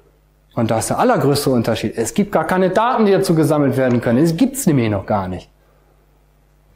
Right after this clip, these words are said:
Das ist das Warum und das, wo man sich auf die Suche begeben soll. Ich versuche mal zwei Beispiele zu geben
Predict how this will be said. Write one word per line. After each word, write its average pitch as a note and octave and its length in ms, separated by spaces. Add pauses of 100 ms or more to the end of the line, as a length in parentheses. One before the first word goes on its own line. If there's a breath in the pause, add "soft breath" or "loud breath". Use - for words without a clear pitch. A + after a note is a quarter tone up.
(500)
Das F3 180
ist F3 140
das C#3+ 280
Warum D#3+ 440 (440)
und B2+ 120
das, C3 340
wo B2 220
man A#2+ 140
sich A2 100
auf G#2 60
die A2+ 100
Suche G#2+ 200
begeben G2 300
soll. F#2 160
Ich - 140
versuche G#3 420
mal E3 240
zwei D#3+ 320
Beispiele D3+ 420
zu D3 140
geben D3 280